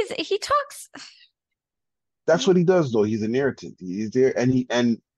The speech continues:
Speaker 2: and what makes him worse is that he hits open shots,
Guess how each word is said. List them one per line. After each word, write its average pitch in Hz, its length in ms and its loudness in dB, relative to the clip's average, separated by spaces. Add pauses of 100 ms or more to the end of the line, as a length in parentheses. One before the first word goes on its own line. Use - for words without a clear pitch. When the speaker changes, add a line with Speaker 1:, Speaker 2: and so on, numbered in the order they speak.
(140)
Speaker 2:
and 135 240 2
what 113 120 -4
makes 123 400 -6 (240)
him 123 140 -6
worse 107 640 -6 (480)
is 104 160 -6
that 104 160 0
he 98 120 -4
hits 110 540 -8
open 98 300 -6
shots, - 580 -8